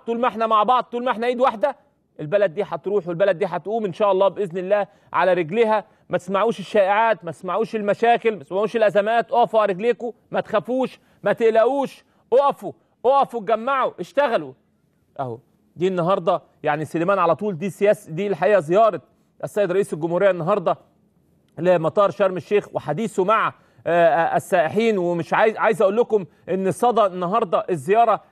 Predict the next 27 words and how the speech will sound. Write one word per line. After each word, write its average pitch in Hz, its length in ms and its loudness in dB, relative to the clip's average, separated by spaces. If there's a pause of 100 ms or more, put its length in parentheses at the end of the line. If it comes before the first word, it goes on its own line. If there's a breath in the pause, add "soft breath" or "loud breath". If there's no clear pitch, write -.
عالمي 202 480 2
بره، 214 360 0 (200 soft breath)
والناس 196 320 -4
النهاردة 202 320 0
بتتكلم 214 460 -2
عليها 196 460 0
بشكل 175 460 -6 (100)
قوي 214 280 2
جدا، 175 420 -2 (240 soft breath)
والمصريين 202 520 -2
النهاردة 202 560 -2 (200 soft breath)
وجود 202 280 0
السيد 233 360 0
الرئيس 226 320 0
النهاردة 214 500 0
في 214 120 -4
المشهد 214 480 -2 (320 soft breath)
بابتسامة، 226 800 0 (180)
بهدوء، 220 840 0 (240 soft breath)
بإن 226 420 0
بكرة 240 400 2
إن 220 80 -4
شاء 254 160 2
الله 254 140 2
بإذن 233 280 -4
الله 240 200 4
أحسن، 196 340 -4